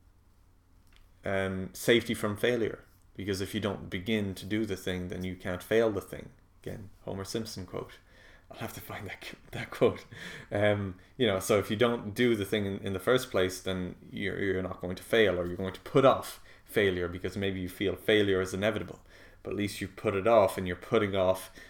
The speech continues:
that negative experience. Um, so you sort of want to deal with that doubt, and, you know, what part of you doesn't want to quit that bad habit. And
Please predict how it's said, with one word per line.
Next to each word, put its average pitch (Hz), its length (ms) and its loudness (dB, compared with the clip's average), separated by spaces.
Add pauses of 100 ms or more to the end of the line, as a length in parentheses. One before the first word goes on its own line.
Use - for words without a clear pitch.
(120)
that 98 240 -4
negative 92 680 -2
experience. 98 800 0 (460)
Um, 92 420 -4 (760)
so - 160 -2
you 110 60 4
sort 139 180 4
of 135 80 4
want 123 180 2
to 117 80 -2
deal 107 540 4
with 101 220 -4
that 95 460 -2
doubt, 101 360 0
and, 95 200 -6
you 95 100 -6
know, 87 120 -4
what 104 280 0
part 117 300 2
of 104 120 -4
you 95 280 -2 (380)
doesn't 113 320 2
want 101 240 -4
to - 80 -10
quit - 520 0 (380)
that 95 300 -2
bad 90 260 0
habit. - 540 0 (600)
And 95 500 -2